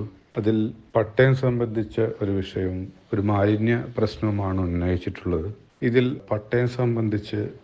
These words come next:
പറഞ്ഞിരിക്കുന്നത് അറുപത്തിയേഴ് മുതൽ കൈവശത്തിരിക്കുന്ന വസ്തുവിന് ഇതുവരെ പട്ടയം ലഭിച്ചിട്ടില്ല എന്നുള്ളതാണ്. ഈ കത്തിൽ പറയുന്നുണ്ട് വേറെ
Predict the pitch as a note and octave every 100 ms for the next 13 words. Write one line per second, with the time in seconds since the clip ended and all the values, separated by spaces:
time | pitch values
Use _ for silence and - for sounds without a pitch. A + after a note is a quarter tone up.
0 | _ G#2 G2 F#2+ F#2+ F#2 F#2 F2 E2+ E2+
1 | G#2+ G2 G2+ G#2+ - A#2+ A2+ A2+ A#2 A#2
2 | G2+ G2 F#2 - - G2+ G2 F#2+ - G2+
3 | - F#2+ F#2 F#2+ F#2 F#2 - - F2+ F2
4 | F2+ - A2 G2 A2 G#2+ G2 - - -
5 | G2 F2+ - G2 F#2+ F#2+ - G2 F#2 F#2
6 | - - G2 F#2+ F#2+ F2+ E2+ E2 D#2+ D2+
7 | A2 - - B2 - A2+ - A#2+ A#2+ -
8 | - _ - G#2+ A2 A2+ A2+ G#2 G#2 G#2+
9 | - - B2+ G#2+ G#2 G#2+